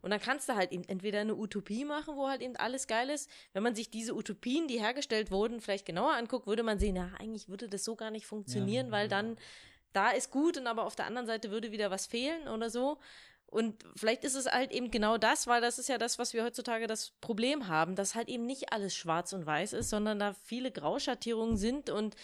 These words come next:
Speaker 1: das eine hat einen Effekt auf ein a-, auf was anderes und irgendwie hängt das alles zusammen und deshalb kannst du wahrscheinlich nicht einfach, äh, eine supergeile Utopie bringen,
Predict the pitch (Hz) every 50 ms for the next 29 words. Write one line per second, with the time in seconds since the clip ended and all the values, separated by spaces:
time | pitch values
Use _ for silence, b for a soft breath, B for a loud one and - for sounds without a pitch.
0 | B B B B - - 190 - - - 185 226 269 269 240 254 247 - 233 226
1 | 214 - 269 254 - _ - - 214 208 202 - 135 170 - - 208 - 214 208
2 | - - 185 214 277 302 262 254 262 269 269 269 - - B B B B B B
3 | B B - 226 233 - - 277 311 285 277 285 262 220 240 277 277 285 269 -
4 | - - 202 254 254 - - 220 165 175 175 233 277 269 190 226 208 214 - 240
5 | 226 - - - 196 247 - - - 330 233 202 - - 175 165 170 175 160 -
6 | 190 190 180 - - - - 175 165 - - 170 156 151 - - - - - -
7 | - _ 180 180 175 170 165 160 156 156 151 147 - - - - 175 185 160 185
8 | 190 - 202 175 160 165 165 180 185 180 175 170 170 165 160 160 b b b b
9 | b b b b - 220 208 - 208 - - - 233 254 262 208 226 185 214 226
10 | 240 240 240 240 233 226 226 220 226 214